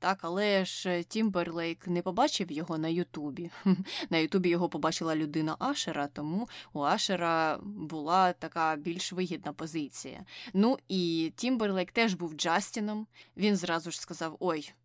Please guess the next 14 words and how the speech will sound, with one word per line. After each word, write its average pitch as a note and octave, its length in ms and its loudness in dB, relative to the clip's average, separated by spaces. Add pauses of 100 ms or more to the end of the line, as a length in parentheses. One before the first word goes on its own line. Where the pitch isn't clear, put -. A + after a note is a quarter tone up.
(120)
ні, F#3+ 220 6
вибачте, D#3+ 580 -2
я E3 500 4
не E3 340 -2
можу, F3+ 280 -2
не E3 100 -2
можу, F#3+ 480 -2
тому D#3 180 -8
що E3 160 -6
Джастін E3 400 -2
повинен D#3+ 320 -2
бути - 200 -8
тільки D#3 300 -6
один, G3+ 360 2